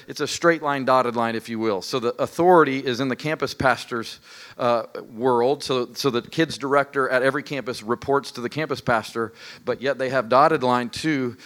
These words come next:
Beth, who is providing everything in their world. And so if, if we're going to remove or hire a kids director, it is a joint effort between Beth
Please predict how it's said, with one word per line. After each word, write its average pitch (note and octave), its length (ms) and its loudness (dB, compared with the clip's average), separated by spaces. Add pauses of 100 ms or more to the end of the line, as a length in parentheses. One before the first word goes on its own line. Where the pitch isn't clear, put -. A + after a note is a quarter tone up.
(140)
Beth, C3+ 680 2
who C3 160 -4
is A#2+ 100 -4
providing B2+ 500 2
everything D3+ 460 0
in B2+ 80 -2
their A#2+ 140 -2
world. C#3+ 600 4 (640)
And C3 160 -4
so C#3+ 200 2
if, B2+ 260 -4
if B2+ 140 -8
we're E3+ 160 0
going D#3+ 300 0
to C#3+ 200 -6
remove C3+ 720 0
or D3 220 2
hire F3 420 4
a B2+ 60 0
kids D3 280 -4
director, A#2 600 0 (640)
it C3+ 120 0
is C3+ 140 -2
a B2 100 -2
joint C#3 360 -4
effort B2+ 260 0
between A#2 380 -4
Beth B2+ 320 4